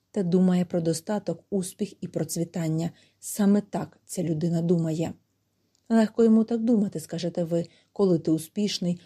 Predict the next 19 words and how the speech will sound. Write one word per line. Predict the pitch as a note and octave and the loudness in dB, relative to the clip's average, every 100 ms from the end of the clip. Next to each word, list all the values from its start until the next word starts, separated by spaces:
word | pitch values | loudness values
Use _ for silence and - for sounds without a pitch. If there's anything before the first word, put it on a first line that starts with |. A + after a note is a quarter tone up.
| _ | _
легко | A3+ G3 - G3 | -2 -2 0 2
думати | F#3+ F#3 F#3+ | 2 2 0
про | F#3+ G#3 | 0 0
успіх, | G3+ E3 - D#3+ - _ _ | 0 -2 -4 -8 -8 _ _
так | F#3 - | -10 -6
само | F#3+ E3+ E3 | -2 0 0
легко | E3 - E3 | -2 -2 -4
думати | E3 E3 D#3+ E3+ | 0 0 -2 -2
про | F3 | 0
багатство, | F3 F3+ G3+ G3+ - A#3 A#3 _ | 0 0 -2 -4 -6 -6 -6 _
коли | - A#3+ A#3+ | 0 4 4
ти | A3 F3+ | 2 -2
заможний. | E3+ F3 F3 D#3 E3 E3 - _ _ | 0 2 0 -2 -6 -8 -10 _ _
Але | F#3 F#3 | -2 0
в | F3 | 2
мене | F3 F3 | 2 2
зовсім | G3 A3 - F#3+ | 0 -4 0 0
інша | F3 F3+ | 0 -2
ситуація. | - F3 F#3+ F#3 F3+ F3 E3+ | -8 -4 -2 -2 -4 -2 -2